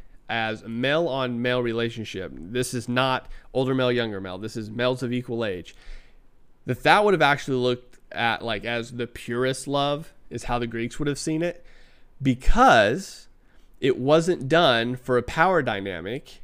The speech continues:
It wasn't done for procreation. It was done just out of mutual love for one another. Um,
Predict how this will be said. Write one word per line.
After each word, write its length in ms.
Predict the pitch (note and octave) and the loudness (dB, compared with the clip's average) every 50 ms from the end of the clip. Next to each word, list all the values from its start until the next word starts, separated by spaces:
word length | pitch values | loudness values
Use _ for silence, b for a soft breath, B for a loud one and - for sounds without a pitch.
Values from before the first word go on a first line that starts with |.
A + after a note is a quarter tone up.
| - - | -16 -12
It 160 | - A#2+ F#2 | -8 -8 -6
wasn't 460 | G#2+ B2 C3+ D3 D3+ E3+ D3+ - A#2+ A#2+ | -4 -2 -2 -2 0 -2 -4 -4 -6 -4
done 520 | B2+ C3 B2 A#2+ A2+ A2 G#2+ A2 A#2 A#2 - b b b b b b | -2 0 0 0 0 -2 -2 -4 -6 -8 -10 b b b b b b
for 140 | - A#2+ A#2 | -6 -6 -2
procreation. 720 | - C3+ B2 B2 - B2+ B2+ C#3+ D3 C#3 C3+ - A#2 A2 | 2 2 2 2 2 0 2 2 2 2 0 0 -4 -6
It 100 | G2 F#2 | -4 -4
was 180 | A2+ A#2 A2+ A2+ | -4 -4 -4 -4
done 260 | A2+ B2 A#2+ A#2+ A#2 | -2 -2 0 0 -2
just 160 | A#2 A2+ - | -4 -4 -4
out 140 | A#2 A2+ A2+ | -4 -4 -4
of 100 | A2+ G#2 | -4 -6
mutual 640 | A2+ A2 A2+ A#2 B2+ B2+ - - C3 B2 A#2+ A#2 A2 | -6 -4 -4 -4 -4 -6 -6 -6 -4 -2 -2 -2 -2
love 260 | G2+ F#2 F2 F#2 F#2 | -4 -6 -6 -8 -8
for 140 | - - G#2 | -8 -8 -8
one 160 | G2 G2 F#2+ | -6 -6 -6
another. 460 | G2+ G#2+ A2+ G#2 F2+ D#2 B1+ - - - b b b b b b b b b | -4 -4 -2 -4 -4 -6 -8 -12 -14 -18 b b b b b b b b b
Um, 540 | - G2+ A2 G#2+ G#2 G2+ G2+ F#2+ G2 G2 G2+ | -8 -4 -4 -2 -2 -2 -4 -4 -6 -8 -10